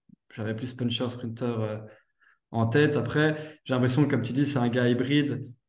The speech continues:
euh, qui malheureusement, euh, son côté hybride, lui, ne lui a pas forcément fait,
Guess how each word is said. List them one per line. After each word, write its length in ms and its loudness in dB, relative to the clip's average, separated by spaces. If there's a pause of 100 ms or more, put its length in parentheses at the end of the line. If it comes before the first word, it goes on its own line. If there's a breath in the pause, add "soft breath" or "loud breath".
(140)
euh, 240 -4
qui 200 -6
malheureusement, 1120 2
euh, 140 -6
son 180 -8
côté 320 -2
hybride, 300 2
lui, 160 0
ne 60 2
lui 80 -2
a 60 -2
pas 140 -4
forcément 500 -4
fait, 160 -6